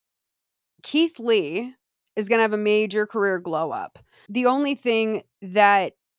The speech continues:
makes me feel like this might not happen is Keith Lee himself, because he seems very happy with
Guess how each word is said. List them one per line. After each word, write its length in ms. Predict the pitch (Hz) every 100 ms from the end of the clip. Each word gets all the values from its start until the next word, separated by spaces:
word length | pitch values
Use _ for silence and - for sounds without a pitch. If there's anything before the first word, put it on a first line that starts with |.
| _
makes 320 | 226 202 190
me 120 | 220 208
feel 140 | 202
like 120 | 196
this 180 | 190 196
might 180 | 202 190
not 200 | 202 202
happen 440 | 220 - 269 269
is 240 | - 208 -
Keith 260 | 226 190
Lee 180 | 202 190
himself, 680 | 190 180 - 156 113 - _ -
because 260 | 214 208
he 140 | 214 208
seems 600 | - 233 226 220 214 190
very 520 | 175 202 214 208 208
happy 580 | 202 196 190 226 233 233
with 460 | 190 208 202 -